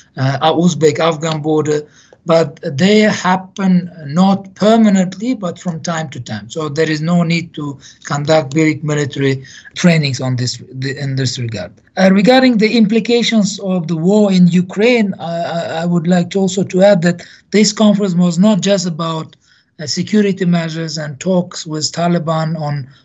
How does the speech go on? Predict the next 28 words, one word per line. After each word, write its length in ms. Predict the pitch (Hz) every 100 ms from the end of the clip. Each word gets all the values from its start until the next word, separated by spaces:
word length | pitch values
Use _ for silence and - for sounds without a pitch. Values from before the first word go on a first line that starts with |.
| -
on 220 | 143 143
making 340 | 180 180 175 156
some 240 | 160 151
concessions 800 | 165 139 185 190 185 180 160 160
and 180 | 147 123
finding 360 | 170 160 147
a 40 | 135
compromise. 720 | 196 202 185 175 160 156 - - - -
The, 320 | 165 196 185
the 120 | 160 175
second 480 | 269 277 247 208
part 200 | 208 202
of 180 | 190 175
the 100 | 170
conference 500 | 170 202 190 190 170
was 300 | 160 170 160
devoted 680 | 151 160 190 196 196 170 -
to 340 | 170 165 165 - - _ 165
economic 560 | - 202 220 196 143
development. 520 | 139 127 117 113 151
Uh, 140 | 160 151
in 200 | 180 165
this 320 | 196 247 -
regard, 500 | 208 180 196 190 190 - _ -
Uzbekistan 680 | 165 156 196 190 - 175 175
emphasized 580 | 175 180 170 170 160 160
a 80 |
lot, 380 | 156 170 170 170